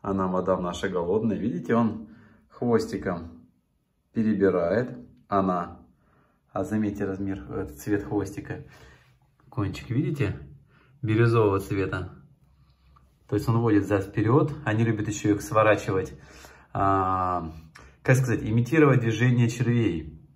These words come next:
Чтобы птичка, пролетая мимо, обратила на него внимание, а, захотела напасть, а при этом наша добрая мадам её употребила бы в пищу.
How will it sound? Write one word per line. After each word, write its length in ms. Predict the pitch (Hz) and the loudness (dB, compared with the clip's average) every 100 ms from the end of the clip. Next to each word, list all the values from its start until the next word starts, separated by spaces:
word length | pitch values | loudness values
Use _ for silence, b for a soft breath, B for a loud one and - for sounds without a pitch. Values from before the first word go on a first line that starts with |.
| _ _ _ _ _ _ _ _ _ - b b b | _ _ _ _ _ _ _ _ _ -20 b b b
Чтобы 280 | - 123 107 | -4 -4 -2
птичка, 360 | - 120 - | -4 -2 0
пролетая 580 | 113 107 104 - 107 101 | 0 0 -4 0 2 2
мимо, 520 | 95 95 101 151 - - - - _ _ - | -2 -2 0 2 0 -6 -14 -20 _ _ -8
обратила 500 | 113 104 101 117 104 | -4 -4 -2 -2 0
на 80 | 101 | -2
него 220 | 101 101 | -2 -2
внимание, 840 | 98 101 98 95 104 143 - - - - - _ _ _ _ _ _ _ b b b b - | -2 -2 0 0 2 4 2 -2 -12 -18 -20 _ _ _ _ _ _ _ b b b b -8
а, 460 | - 98 95 92 95 | 0 2 2 2 2
захотела 580 | 95 113 113 - 98 87 | 2 2 0 0 0 0
напасть, 600 | 87 87 - 113 156 151 | -2 -4 2 2 4 0
а 40 | |
при 220 | 147 120 | 0 2
этом 300 | 113 110 104 | 4 4 2
наша 260 | 101 98 104 | 2 2 0
добрая 380 | 95 104 98 98 | -2 0 2 2
мадам 680 | 98 98 127 180 180 - - - _ b b b b b _ | 4 6 6 6 0 -12 -20 -20 _ b b b b b _
её 340 | 101 - 107 | -12 -4 0
употребила 640 | 143 139 104 - 95 104 110 | 2 2 -2 -2 -2 0 0
бы 140 | 101 | -2
в 120 | 95 | -6
пищу. 480 | - 82 71 - 71 | -6 -6 -6 -10 -12